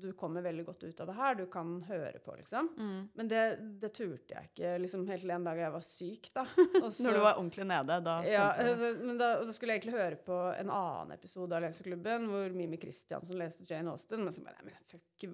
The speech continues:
Speaker 1: Jane Austen, liksom, jeg må høre på meg selv.»
Speaker 2: <laughs>
Speaker 1: Men, eh, det tok på en måte et kvarter, og det var,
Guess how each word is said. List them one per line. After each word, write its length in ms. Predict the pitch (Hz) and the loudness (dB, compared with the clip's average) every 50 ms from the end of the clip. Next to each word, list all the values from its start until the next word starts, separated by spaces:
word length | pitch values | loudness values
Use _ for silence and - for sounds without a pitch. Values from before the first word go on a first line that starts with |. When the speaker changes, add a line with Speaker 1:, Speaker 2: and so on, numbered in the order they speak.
| - 196 | -6 -2
Speaker 1:
Jane 240 | 202 190 190 185 175 | 0 2 2 2 0
Austen, 300 | 160 - - - 180 180 | -2 -4 -6 -6 -4 -4
liksom, 180 | 175 180 214 214 | -2 -2 -2 0
jeg 80 | 202 | 2
må 140 | - - 185 | 4 2 2
høre 100 | - 254 | 2 0
på 120 | 226 175 175 | -2 -2 -4
meg 80 | 180 220 | -2 -4
selv.» 300 | 247 254 - 262 233 - - | -6 -6 -6 -10 -10 -10 -16
Speaker 2:
<laughs> 240 | _ 240 - 240 254 | _ -10 -4 0 2
Speaker 1:
Men, 180 | 247 240 240 233 233 | 2 2 0 0 0
eh, 300 | 233 226 226 233 226 - 233 | 2 4 4 4 2 2 0
det 160 | 226 247 233 233 - | -2 -4 -4 -4 -10
tok 240 | 247 - _ _ | -16 -20 _ _
på 140 | _ - 247 | _ -6 -4
en 80 | 240 208 | -4 -4
måte 260 | 185 190 - 180 175 180 185 180 185 - - - _ _ _ _ _ - | -4 -4 -2 0 2 2 2 0 -2 -8 -20 -20 _ _ _ _ _ -6
et 80 | 214 | -6
kvarter, 560 | - - 214 214 220 - 220 202 220 254 294 - - | -2 -4 -4 -4 0 2 4 4 4 4 4 2 -2
og 80 | - 233 | -2 0
det 80 | 240 | 0
var, 380 | 226 202 196 190 196 220 262 294 | 2 4 4 6 6 4 4 2